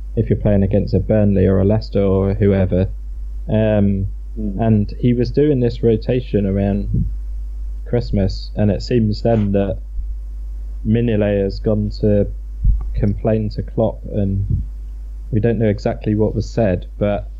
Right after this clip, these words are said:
Speaker 1: maybe, maybe Klopp has just not liked it that he's having his judgment questioned or, or whatever, and you know, he came out and it was a bit strange, I thought,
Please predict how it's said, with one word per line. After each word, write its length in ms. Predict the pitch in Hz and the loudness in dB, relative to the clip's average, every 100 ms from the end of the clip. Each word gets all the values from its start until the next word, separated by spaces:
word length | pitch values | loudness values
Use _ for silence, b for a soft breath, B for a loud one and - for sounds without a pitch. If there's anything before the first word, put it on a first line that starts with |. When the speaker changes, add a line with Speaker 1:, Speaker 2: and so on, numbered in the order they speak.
| - - - - - - - - - - - - - 127 | -12 -12 -10 -10 -10 -8 -8 -8 -8 -8 -8 -8 -6 0
Speaker 1:
maybe, 520 | 127 123 120 127 127 113 120 | 2 2 2 0 4 6 6
maybe 300 | 123 123 120 | 4 0 -4
Klopp 300 | - 135 123 | -2 -4 -2
has 120 | 123 | -4
just 280 | 113 123 - - - - - | -2 -4 -4 -10 -10 -10 -8
not 260 | 127 131 131 | -2 0 0
liked 300 | 131 131 - | 0 -2 -2
it 140 | 131 131 | -2 0
that 80 | |
he's 200 | 135 123 | -2 -2
having 360 | 127 123 120 120 | -2 -4 -2 -2
his 460 | 117 123 120 - - - - | 0 0 -2 -8 -12 -12 -4
judgment 640 | 127 120 - 120 117 110 - - - - - - | -2 -2 0 2 2 0 -4 -10 -10 -10 -10 -4
questioned 680 | 127 127 - 131 123 120 120 | -2 -2 -2 0 0 0 2
or, 240 | 113 113 | 4 4
or 220 | 117 113 | 4 2
whatever, 580 | 117 113 117 117 120 113 - - | 2 2 2 4 2 2 -4 0
and 540 | 113 113 113 117 - - - - - - B B B - - - - - - | 2 4 2 -2 -6 -12 -12 -10 -10 -8 B B B -8 -8 -8 -8 -8 -2
you 100 | 123 | 0
know, 140 | 120 | 2
he 160 | 104 120 | 2 0
came 280 | - 160 160 | 0 -2 0
out 180 | 190 123 | -2 -2
and 80 | |
it 140 | 120 147 | -2 -2
was 160 | 147 | 0
a 40 | 151 | -2
bit 200 | 190 - | -2 -4
strange, 400 | - 170 175 131 | 0 0 0 -2
I 100 | 104 | -2
thought, 380 | - 113 107 | 0 2 2